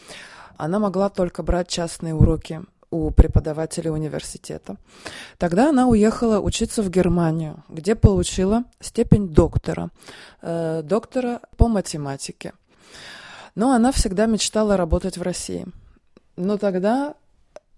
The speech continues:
она даже не могла учиться, а уже о том, чтобы преподавать в университете, э, не могло, э, быть и речи.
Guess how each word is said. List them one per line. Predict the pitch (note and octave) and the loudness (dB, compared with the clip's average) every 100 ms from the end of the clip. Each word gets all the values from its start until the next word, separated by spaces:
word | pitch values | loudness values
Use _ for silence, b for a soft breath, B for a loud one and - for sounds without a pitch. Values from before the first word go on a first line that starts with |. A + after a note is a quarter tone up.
| _ | _
она | E3+ F#3 | -2 0
даже | G#3 F#3+ | 0 -2
не | G3+ | -2
могла | F#3+ F3+ G3 | -2 -2 -4
учиться, | G3+ - E3+ - D#3+ | -4 -6 -8 -10 -12
а | - E3 | -8 -4
уже | D#3+ - E3+ | -2 -2 -4
о | |
том, | - F#3 | -4 -6
чтобы | - F3+ D#3 D#3+ D#3 D3+ - - | -6 -8 -6 -4 -2 -2 -4 0
преподавать | F3 F#3+ F3 F3+ F3 E3 | 0 0 -2 0 -2 -2
в | D#3+ | -8
университете, | D#3+ D#3 E3 - E3+ A#3 A#3+ - D#3+ D3+ | -6 -6 -6 -10 -4 -4 -4 -4 -4 -4
э, | - D3 D3 | -6 -6 -4
не | D#3+ | -4
могло, | E3 D#3 D3+ D#3+ D#3 - | -2 -2 -2 -4 -4 -8
э, | - D2 | -10 -10
быть | C#3 D3+ - | -12 -14 -12
и | D3+ | -10
речи. | D2+ - | -10 -12